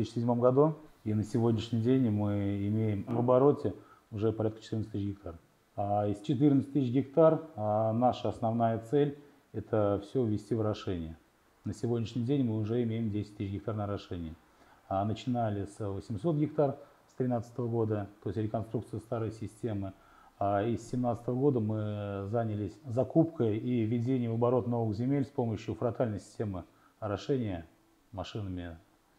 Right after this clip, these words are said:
дождевального типа, которые орошают девяносто пять процентов площади. Если брать старые системы, это устаревшая система Советского Союза "Фрегат",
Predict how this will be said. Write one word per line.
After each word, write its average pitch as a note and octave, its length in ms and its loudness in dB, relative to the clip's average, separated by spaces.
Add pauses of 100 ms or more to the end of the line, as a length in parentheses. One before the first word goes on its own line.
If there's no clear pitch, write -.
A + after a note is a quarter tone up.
(260)
дождевального G2+ 520 -4
типа, B2+ 400 -6 (340)
которые G#2+ 640 0 (240)
орошают G#2+ 380 0
девяносто G#2+ 260 -4
пять A2 160 -4
процентов G#2+ 400 -6
площади. E2 460 -6 (540)
Если A2 180 -4
брать A2+ 240 0
старые D3+ 320 2
системы, A2 1000 -2
это G#2 200 -8
устаревшая G#2+ 460 -4
система G#2 320 -8
Советского G2+ 320 -8
Союза G2+ 320 -6
"Фрегат", G#2 320 -4